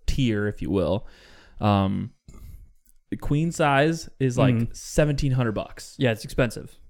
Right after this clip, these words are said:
Speaker 1: Insane, right? I mean,
Speaker 2: Yep.
Speaker 1: it's expensive.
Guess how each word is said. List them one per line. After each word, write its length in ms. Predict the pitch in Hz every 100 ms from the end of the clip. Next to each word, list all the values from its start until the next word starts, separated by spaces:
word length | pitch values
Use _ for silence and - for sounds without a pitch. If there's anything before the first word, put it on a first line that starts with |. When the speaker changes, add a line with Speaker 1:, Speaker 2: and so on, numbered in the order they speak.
| -
Speaker 1:
Insane, 560 | 156 143 139 101 87 117
right? 240 | 117 107
I 40 | 127
mean, 240 | 131 - - 165 - _ - - - _ _ _ _ -
Speaker 2:
Yep. 140 | 139 147
Speaker 1:
it's 100 | 175
expensive. 500 | 156 127 101 -